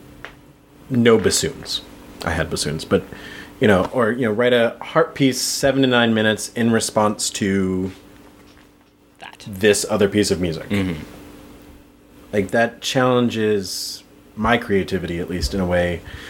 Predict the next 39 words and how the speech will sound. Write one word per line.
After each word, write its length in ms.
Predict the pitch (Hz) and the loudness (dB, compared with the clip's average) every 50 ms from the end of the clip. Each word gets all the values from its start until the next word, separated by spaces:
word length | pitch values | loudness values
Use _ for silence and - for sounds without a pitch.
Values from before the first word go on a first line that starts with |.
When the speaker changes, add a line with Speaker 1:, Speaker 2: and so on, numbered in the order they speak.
| - - - | -18 -12 -4
Speaker 1:
Whereas 220 | 107 104 104 101 | -2 0 0 0
when 80 | 117 113 | 2 2
I 80 | 110 107 | 2 2
have 200 | 113 117 107 - | 2 0 0 0
full 260 | - - 117 104 95 | -2 0 2 2 2
control 460 | - 98 92 - - - 214 220 220 | 0 -2 -6 -4 0 2 2 4 6
over 260 | 170 127 101 101 98 | 4 4 4 4 2
a 60 | 92 - | 2 2
project, 640 | - - 87 82 80 - 85 87 87 - - - - - - - - - - - | 2 0 0 0 0 -2 -4 -4 -4 -8 -10 -16 -16 -18 -20 -20 -20 -20 -20 -12
you 60 | 95 98 | -8 -4
know, 60 | 87 | -2
like, 80 | 85 | -2
I'm, 200 | 90 95 90 - | -2 -2 -4 -4
like, 140 | 95 95 90 | -6 -6 -4
stuff 220 | - - 113 104 - | -2 0 0 2 2
I'm 120 | 101 92 | 2 4
writing 200 | 92 92 90 90 | 4 4 2 2
for 120 | 85 - 90 | 0 -2 -4
this 160 | 85 80 - | -4 -4 -6
group 240 | - - 147 156 151 | 0 0 0 0 0
of 100 | 131 92 | -2 -2
mine, 340 | 92 85 85 85 82 82 - - - - - - - - - - - - - - | -2 -2 -2 -2 -4 -6 -8 -12 -20 -20 -20 -20 -20 -20 -20 -20 -20 -20 -12 -4
um, 560 | 208 - 95 180 175 170 165 156 151 165 - - - - - - - - - - - - - - - - | 0 2 2 2 2 0 -2 -4 -6 -8 -10 -12 -16 -18 -18 -20 -20 -20 -20 -20 -20 -20 -20 -20 -16 -8
you 80 | - 110 | -4 -4
know, 80 | 107 - | -4 -2
I 140 | - 123 135 | 0 0 2
get 160 | 135 135 135 | 0 0 -2
to 80 | - | -2
dictate 400 | 107 101 117 113 - - 113 110 | -2 -2 -2 -2 0 0 0 0
how 140 | 110 98 104 | 0 2 2
long 220 | 98 98 98 95 92 | 4 4 4 2 0
the 60 | 87 | -2
material 540 | 87 85 - - 120 120 117 113 110 110 107 | -4 -6 0 4 4 6 8 6 6 6 6
is. 380 | 107 104 101 98 - - - 120 | 6 6 4 2 -2 -4 0 0
Speaker 2:
Mm-hmm. 420 | 123 107 110 104 92 87 90 - | 0 0 -2 -4 -6 -6 -6 -4
Speaker 1:
I 60 | 98 | -2
get 180 | 90 98 98 - | 2 2 2 0
to 100 | - 92 | -2 -4
dictate 360 | 85 98 92 - - 90 85 | -2 -2 -2 0 -2 -2 -2